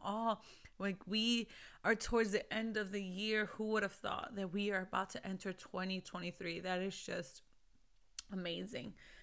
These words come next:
That is awesome. So I hope that you guys all had an amazing week. Let me tell you about my week. As you know,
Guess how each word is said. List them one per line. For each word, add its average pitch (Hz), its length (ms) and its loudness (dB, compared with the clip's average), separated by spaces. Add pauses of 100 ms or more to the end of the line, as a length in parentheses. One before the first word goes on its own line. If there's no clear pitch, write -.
(140)
That 190 120 0
is 180 140 -2
awesome. 170 480 0
So - 320 2
I 202 100 4
hope 180 200 -2
that 190 100 -2
you 175 80 -4
guys 180 280 2
all 175 100 4
had 175 140 0
an 175 80 0
amazing 175 300 0
week. 170 220 -4
Let 233 160 4
me 466 80 2 (100)
tell 226 200 6
you 190 140 4
about 185 180 2
my 185 80 2
week. 180 300 0
As 285 220 10
you 320 120 8
know, 190 360 10